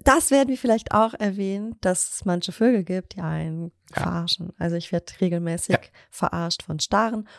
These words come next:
Speaker 1: und vom
Speaker 2: Ja.
Speaker 1: Öchelheer. Die kriegen mich immer.
Speaker 2: So, mit welcher Art möchtest du denn anfangen?
Speaker 1: Ich möchte anfangen, ähm, mit der Amsel.
Speaker 2: Hätte ich jetzt
Speaker 1: Weil
Speaker 2: auch
Speaker 1: das
Speaker 2: gemacht,
Speaker 1: ist ein
Speaker 2: ja.
Speaker 1: Vogel, den man halt auch wirklich immer sieht.
Speaker 2: Ja.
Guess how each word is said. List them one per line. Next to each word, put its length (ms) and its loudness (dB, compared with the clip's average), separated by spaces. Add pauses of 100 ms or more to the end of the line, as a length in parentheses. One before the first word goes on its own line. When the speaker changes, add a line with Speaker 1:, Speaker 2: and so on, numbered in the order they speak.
(140)
Speaker 1:
und 160 0
vom 180 -4
Speaker 2:
Ja. 120 4
Speaker 1:
Öchelheer. 480 -8 (680)
Die 80 2
kriegen 380 -2
mich 240 -6
immer. 260 -6 (480)
Speaker 2:
So, 180 10 (200)
mit 160 2
welcher 260 8
Art 160 4
möchtest 340 0
du 60 4
denn 220 6
anfangen? 560 0 (280)
Speaker 1:
Ich 140 4
möchte 360 2
anfangen, 840 -6 (100)
ähm, 560 -4 (160)
mit 340 -2
der 140 0
Amsel. 540 -4 (240)
Speaker 2:
Hätte 160 8
ich 80 6
jetzt 100 2
Speaker 1:
Weil 120 8
Speaker 2:
auch 40 4
Speaker 1:
das 140 2
Speaker 2:
gemacht, 180 2
Speaker 1:
ist 80 -6
ein 60 -20
Speaker 2:
ja. 80 0
Speaker 1:
Vogel, 360 2 (400)
den 140 6
man 220 -2
halt 160 -6
auch 120 -10
wirklich 340 -6
immer 280 -2
sieht. 460 -4
Speaker 2:
Ja. 180 4